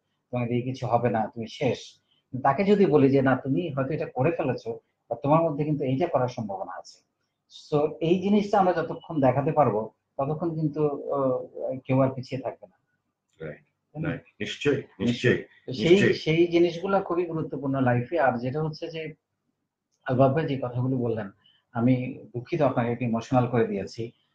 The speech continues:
Speaker 1: কারণ আমার কাছে কেন যেন মনে হয় আমরা প্রত্যেকেই আমাদের বাবা মাকে ভালোবাসি, কিন্তু, আহ, একটু প্রশ্ন করা দরকার যে ওনারা বেঁচে থাকতে বা ওনাদের, আহ, যতক্ষণ আমরা পাচ্ছি, কে-,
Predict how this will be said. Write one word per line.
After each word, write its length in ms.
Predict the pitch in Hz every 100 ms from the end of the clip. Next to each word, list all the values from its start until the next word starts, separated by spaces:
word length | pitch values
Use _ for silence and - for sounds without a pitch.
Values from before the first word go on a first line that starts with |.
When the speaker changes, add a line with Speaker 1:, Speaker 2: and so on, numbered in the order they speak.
| _ -
Speaker 1:
কারণ 220 | 131 131
আমার 220 | 131 151
কাছে 360 | 151 147 151 135
কেন 380 | - 139 131
যেন 140 | 139 135
মনে 200 | 131 123
হয় 160 | 127
আমরা 180 | 117 139 -
প্রত্যেকেই 400 | 127 156 156 175
আমাদের 240 | 139 131
বাবা 200 | 113 113
মাকে 240 | 107 - 123
ভালোবাসি, 520 | 117 110 104 - _ _ _ _ _ _ _
কিন্তু, 260 | 143 139 160 156 156 -
আহ, 540 | 143 135 131 127 123 - - - - 233 233 - - - _
একটু 360 | 175 - - 214
প্রশ্ন 340 | - 156 190
করা 160 | 170 165
দরকার 480 | 135 131 - 117 98
যে 100 | 123
ওনারা 320 | 131 139 139
বেঁচে 260 | 127 123 131
থাকতে 500 | 139 - 135 131 127 _ _ _ -
বা 420 | 120 120 120 120 127
ওনাদের, 480 | 127 127 135 131 131 - _ _ _
আহ, 400 | 127 123 120 120 117
যতক্ষণ 420 | 123 135 131 151
আমরা 220 | 131 123
পাচ্ছি, 580 | 123 110 - - 107 107 _ _ _
কে-, 220 | 113